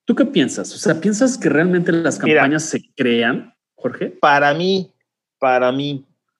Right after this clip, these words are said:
Speaker 2: uno de mis, de mis maestros más grandes en todo lo que ha sido procesos creativos, este, eh, es el, el Wiri Wiri, Andrés Bustamante.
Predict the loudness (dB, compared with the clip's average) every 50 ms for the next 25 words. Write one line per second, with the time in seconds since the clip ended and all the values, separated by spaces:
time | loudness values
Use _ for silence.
0 | _ _ _ _ _ _ _ _ 4 4 4 6 4 2 0 0 0 -2 -4 -6
1 | -8 -6 -4 -4 -4 -6 -6 -6 -6 -6 -6 -8 -8 -12 -14 -14 -14 -16 -16 -12
2 | -8 -6 -6 -6 -6 -6 -8 -8 -10 -8 -8 -6 -4 -4 -6 -6 -8 -12 -14 -12
3 | -10 -10 -10 -12 -16 _ _ -12 -10 -8 -8 -6 -6 -6 -8 -10 -12 -12 -10 -8
4 | -8 -6 -6 -6 -6 -6 -8 -8 -8 -8 -10 -10 -12 -14 -12 -12 -10 -8 -6 -6
5 | -6 -6 -8 -10 -10 -10 -10 -10 -10 -12 -10 -8 -8 -8 -10 -12 -16 -20 -16 -14
6 | -14 -14 -14 -14 -20 -20 -20 -20 -20 -20 -16 _ -12 -10 -8 -10 -10 -12 -16 _
7 | _ _ _ _ _ _ _ _ _ _ _ _ _ _ _ _ -2 -2 -2 -2
8 | -4 -8 -14 -20 _ _ -8 -6 -4 -4 -4 -4 -4 -4 -4 -6 -6 -8 -10 _
9 | _ -20 -18 -16 -16 -16 -16 _ _ _ _ _ _ -16 -14 -14 -14 -14 -16 -16
10 | -12 -10 -10 -8 -4 -2 -2 -2 0 0 0 0 0 -2 -2 -2 -4 -4 -6 -10
11 | _ _ _ -10 -8 -8 -6 -6 -8 -10 -10 -14 -16 -14 -14 -14 -16 -16 _